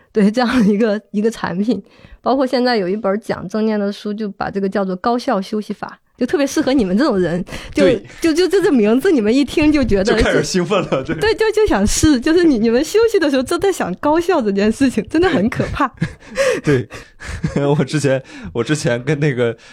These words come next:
Speaker 2: 那个心理咨询师说，我前-，
Speaker 1: 嗯。
Speaker 2: 我最近遇到的困难是这个如何努力的放松。<laughs>
Speaker 1: 就，所以为什么现在睡觉的问题特别难，就是因为睡觉它就是一个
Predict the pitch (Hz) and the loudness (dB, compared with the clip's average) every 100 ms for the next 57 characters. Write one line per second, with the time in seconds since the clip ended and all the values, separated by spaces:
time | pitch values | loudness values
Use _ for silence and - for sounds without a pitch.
0 | 170 - 127 120 113 - - 151 127 143 | -12 -6 -2 0 -2 -4 -2 0 0 0
1 | 139 139 131 139 120 113 220 226 123 113 | 0 -4 -2 0 0 2 0 0 -2 -2
2 | 139 139 151 151 147 123 - 151 120 113 | -2 -2 0 0 -2 -4 -4 -4 -2 -2
3 | - 127 113 107 127 113 113 135 139 120 | -2 0 0 -2 -2 -2 0 0 -2 -2
4 | 120 117 135 139 123 110 113 - 233 269 | -6 -6 -6 -6 -6 -10 -10 -2 0 2
5 | 254 339 415 285 - 139 - - - 523 | 0 0 0 -4 -6 -10 -10 -12 -10 -12
6 | 523 - 294 - - - 359 359 311 _ | -12 -14 -20 -20 -20 -6 -2 -2 -6 _
7 | - 294 349 277 311 294 285 294 - 311 | -8 -2 0 0 0 0 0 -2 -2 -4
8 | 302 269 214 240 233 240 302 240 247 202 | 0 0 0 -2 -2 -6 -4 -2 0 0
9 | 180 226 277 330 320 - 339 330 302 302 | 0 -2 -2 -2 -4 -2 0 0 0 0
10 | 294 285 269 262 | -2 -4 -2 0